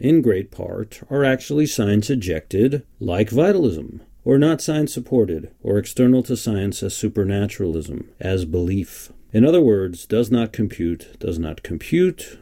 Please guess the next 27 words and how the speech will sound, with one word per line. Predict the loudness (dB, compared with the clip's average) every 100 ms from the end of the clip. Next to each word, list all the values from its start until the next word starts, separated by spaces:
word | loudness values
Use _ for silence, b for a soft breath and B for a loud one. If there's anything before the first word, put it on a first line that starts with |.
| -20
for | -6 2 2
a | 2
school | -2 0 4 6 4 2
claiming | -2 -8 -4 -2 0 -2
to | -2
be | 0
non-sectarian | 0 0 -2 -6 -6 -6 -6 -4 -2 0 0
health | -2 -6 -6
science. | -10 -8 -6 -6 -8 -12 -16 -20 -20 -20 -10 2
Now, | 4 4 4 4 2 2 -2
and | 0 2
you'll | 2 2
have | 0 -2
to | -6
forgive | -4 2 4 4 2 -2
some | -4 2 2
of | 2
my | 2 2 0
language | 2 4 4 4 2 0 -6
bending | -2 0 0 -2 -2 -4
here, | -2 2 4 4 4 4 0 -4 B
one | 0 4 6
of | 4
the | 4
most | 4 4 0 -8 -14 -20 -12
deceptive, | -4 -2 0 0 -2 -6 -6 -8 -14 -20 -20 -20
fraudulent, | -20 -4 0 0 0 -4 -6 -14 -18